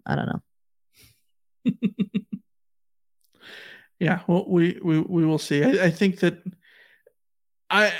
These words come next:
Speaker 2: the Pac-twelve is so crazy next year 'cause I think that S C would, in a silo, in a, in a vacuum, is in position to absolutely be the cream of the crop in the Pac-twelve next year.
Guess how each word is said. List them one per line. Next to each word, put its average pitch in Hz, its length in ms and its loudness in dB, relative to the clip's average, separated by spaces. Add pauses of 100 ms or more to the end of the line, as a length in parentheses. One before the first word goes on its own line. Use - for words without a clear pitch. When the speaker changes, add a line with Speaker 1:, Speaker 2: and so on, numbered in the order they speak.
(360)
Speaker 2:
the 220 120 2
Pac-twelve 254 480 2
is 196 80 0
so 214 120 2
crazy 180 360 2
next 156 200 0
year 165 80 2
'cause 175 140 -4
I 165 80 4
think 196 220 0
that 180 180 0
S 170 160 2
C 180 180 4
would, 165 300 0 (960)
in 226 180 4
a 214 140 6
silo, 170 720 0 (840)
in 180 140 2
a, 180 120 4
in 185 180 2
a 180 80 4
vacuum, 165 640 -2 (640)
is 170 220 2
in 190 160 2
position 170 840 -2
to 147 440 0 (720)
absolutely 170 560 2
be 160 200 2
the 151 100 -2
cream 156 200 -4
of 151 60 -6
the 151 60 -4
crop 143 260 -2
in 143 60 -2
the 143 80 -4
Pac-twelve 139 420 -2
next - 280 -10
year. - 260 -10